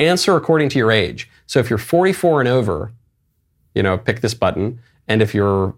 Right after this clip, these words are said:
under forty-four, click this button." And I chose forty-four 'cause that's the cutoff for Gen X. So I wanted to see how the, the Gen X and the boomers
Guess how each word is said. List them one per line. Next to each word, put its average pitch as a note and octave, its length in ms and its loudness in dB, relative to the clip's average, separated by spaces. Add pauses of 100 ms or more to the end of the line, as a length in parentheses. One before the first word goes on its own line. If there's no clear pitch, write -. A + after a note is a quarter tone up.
(140)
under C#3+ 240 2
forty-four, F#2+ 640 -2
click A2 220 -6
this A2 160 -2
button." - 200 -2
And F2+ 100 -4
I G#2 60 -2
chose G#3+ 220 2
forty-four C#3+ 460 0
'cause A2 120 -6
that's B2 160 -2
the A2 80 -6
cutoff G#2+ 440 -2 (220)
for A2 120 0
Gen G2 240 0
X. - 400 -10 (580)
So - 140 -2
I - 20 2
wanted D3 200 2
to C#3+ 80 2
see C3+ 180 2
how A#2+ 120 2
the, F#2+ 320 0
the F#2+ 140 0
Gen A2+ 280 0
X G#2+ 240 -2
and G2+ 80 0
the F2+ 40 -2
boomers F#2 480 0